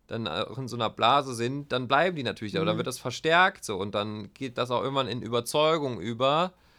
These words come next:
Speaker 1: und Überzeugung wird dann halt irgendwann, äh,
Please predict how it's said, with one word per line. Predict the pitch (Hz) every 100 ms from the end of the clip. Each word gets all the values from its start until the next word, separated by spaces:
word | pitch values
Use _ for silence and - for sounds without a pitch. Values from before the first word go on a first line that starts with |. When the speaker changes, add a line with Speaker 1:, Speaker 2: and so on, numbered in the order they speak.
| _ _
Speaker 1:
und | 127 123
Überzeugung | 123 123 135 131 135 147
wird | 151
dann | 147 139
halt | 135
irgendwann, | 139 147 143 135 139 143 143
äh, | - 107 123 120 120 113 107